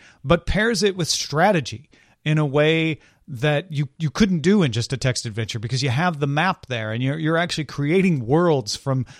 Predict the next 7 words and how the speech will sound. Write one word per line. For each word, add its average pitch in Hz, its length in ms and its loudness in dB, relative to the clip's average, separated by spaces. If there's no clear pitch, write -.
from, 139 380 0
from 135 200 -2
bare 139 240 0
bones. 120 380 0
Or 190 180 0
Sim 226 380 2
City, 214 420 0